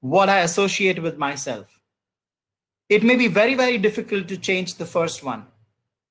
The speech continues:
But for me, every time,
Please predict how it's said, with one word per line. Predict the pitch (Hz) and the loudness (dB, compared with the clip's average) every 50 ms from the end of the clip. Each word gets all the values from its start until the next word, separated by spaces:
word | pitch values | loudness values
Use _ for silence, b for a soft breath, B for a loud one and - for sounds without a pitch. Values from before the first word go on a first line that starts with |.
| _ _ _ _ _ _ - | _ _ _ _ _ _ 0
But | 170 170 170 - | 0 0 0 0
for | - 214 | -2 0
me, | 214 226 269 285 247 214 208 214 220 - _ _ _ _ _ _ _ _ _ _ _ _ - | 2 2 4 4 4 2 0 -2 -6 -12 _ _ _ _ _ _ _ _ _ _ _ _ -2
every | 196 196 196 202 269 277 240 | 0 0 2 2 0 0 0
time, | 190 233 214 190 180 165 156 147 131 131 - | 2 2 2 2 2 0 -2 -4 -8 -10 -12